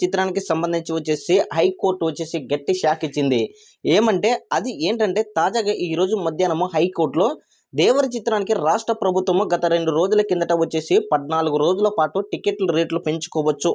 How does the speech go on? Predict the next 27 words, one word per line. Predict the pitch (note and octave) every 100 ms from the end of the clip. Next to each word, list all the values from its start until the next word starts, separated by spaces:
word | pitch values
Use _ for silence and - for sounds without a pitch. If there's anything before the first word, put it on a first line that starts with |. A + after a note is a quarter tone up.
| C#3+
అనేది | D3+ C#3+ C#3
రాష్ట్ర | C3 F3 E3
ప్రభుత్వం | D3 D3 C3+ F#3 G#3
పర్మిషన్ | C#3+ D3+ C#3+ D#3
ఇచ్చింది. | D3 D#3+ A#3+ - - _
అదేవిధంగా | D#3 E3+ F3+ D#3 C#3
రెండు | E3 G#3+ G3
రాష్ట్ర | F3 F#3 F3+
ప్రభుత్వాలు | E3 D#3+ D#3+ D3+
కూడా | G3 F3
ఇచ్చాయి. | C#3+ B2
అంటే | C3 C3+ C#3+
తెలంగాణ | D3+ E3+ E3+
ప్రభుత్వం | D#3+ D#3+ E3 E3
ఇచ్చింది, | F3 G#3+
ఇటు | G#3 E3+
తె-, | C#3+ C#3+
ఏపీ | D#3+ E3 D#3+
ప్రభుత్వం | C#3+ C#3+ C#3
ఇచ్చింది. | C#3 A#2+ G#2+ F2+ - - _ D3
అయితే | A#3 D4 G3+
దీని | A3 G3 F#3+
తరపునటువంటి | F#3 G#3+ A#3 A3 G3+ G#3+ -
పిటిషన్ | F#3 G#3+ G#3 F#3
వేసినటువంటి | F3+ F#3 F3+ F3+ E3 F3 C#3+
న్యాయవాదులు | D#3 E3+ E3+ E3 D#3+
వచ్చేసి | D3+ D3 D3 D3+